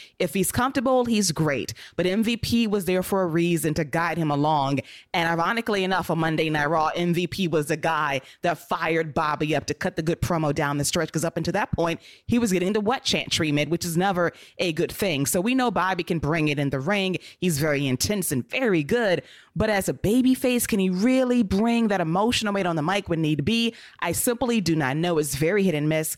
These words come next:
But we know with Cody, despite his tendencies to go overboard with the drama on his promos from time to time,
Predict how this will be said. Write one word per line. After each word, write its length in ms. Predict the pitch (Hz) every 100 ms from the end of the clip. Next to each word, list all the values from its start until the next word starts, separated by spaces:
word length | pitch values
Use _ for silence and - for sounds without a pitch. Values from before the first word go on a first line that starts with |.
| - -
But 120 | 175
we 100 | 160
know 160 | 196 233
with 100 | 233
Cody, 480 | 262 240 233 240 233 - -
despite 580 | 170 - - 220 226 - _ _
his 180 | 208 202
tendencies 840 | 294 254 254 - 320 311 240 254
to 100 | -
go 160 | 190 175
overboard 640 | 226 247 277 240 254 247
with 120 | 214
the 60 | 202
drama 380 | 185 226 226 240
on 380 | - 196 185 180 - -
his 200 | 220 -
promos 380 | 240 233 226
from 80 | 190
time 260 | 190 202 196
to 40 |
time, 360 | 190 226 202